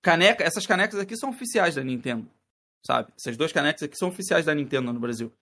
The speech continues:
É produto licenciado, como existe uma série de produtos. A Nintendo chegou até mesmo a fazer comerciais, cara, sei lá, deve ter uns vinte comerciais de jogo dublado em português do Brasil, passando na T V a cabo do Brasil. E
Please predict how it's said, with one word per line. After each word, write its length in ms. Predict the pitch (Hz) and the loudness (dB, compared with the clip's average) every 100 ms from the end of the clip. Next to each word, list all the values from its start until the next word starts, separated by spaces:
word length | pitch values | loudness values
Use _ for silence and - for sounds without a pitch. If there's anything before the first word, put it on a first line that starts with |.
| _ | _
É 80 | - | 0
produto 340 | 139 139 147 165 | 4 4 4 4
licenciado, 680 | 147 160 156 190 160 113 - - | 2 2 0 6 6 6 0 -8
como 160 | - 170 | 2 4
existe 240 | 170 190 | 4 2
uma 140 | 190 170 | 2 4
série 260 | 175 180 | 6 4
de 60 | 185 | 2
produtos. 600 | 196 190 147 123 - - _ _ - | 4 4 4 0 -6 -18 _ _ -2
A 100 | 160 | 4
Nintendo 260 | 185 214 247 | 6 6 4
chegou 260 | 254 202 | 4 6
até 180 | 226 262 | 6 6
mesmo 680 | 240 190 254 226 147 123 123 | 6 6 6 4 0 -2 -2
a 120 | - 160 | 0 4
fazer 360 | 185 151 151 | 4 4 2
comerciais, 920 | 147 180 208 226 - 170 160 226 - - - | 2 4 4 4 4 4 4 2 -2 -12 0
cara, 360 | 190 147 117 - | 4 4 2 -8
sei 180 | - | -2
lá, 100 | 160 | 2
deve 140 | 151 131 | 2 0
ter 80 | 165 | -2
uns 160 | 156 | -2
vinte 380 | 113 151 240 - | -2 0 0 0
comerciais 480 | 247 165 156 147 151 | -4 -4 0 2 2
de 80 | 139 | 0
jogo 400 | 127 135 160 185 - - - | -2 -2 -4 -12 -16 -10 2
dublado 480 | 208 160 180 226 | 4 8 8 8
em 40 | 240 | 6
português 340 | 226 226 190 | 4 2 -2
do 60 | 196 | 0
Brasil, 260 | 190 170 185 | 0 0 -2
passando 300 | 190 185 180 | -4 -4 -4
na 60 | |
T 120 | 180 | -2
V 100 | 175 | 0
a 60 | 180 | 0
cabo 240 | 175 147 | 0 -2
do 60 | 151 | 0
Brasil. 420 | 170 180 151 - - _ _ _ _ _ _ - | 0 2 2 -2 -6 _ _ _ _ _ _ 6
E 300 | 226 302 | 8 6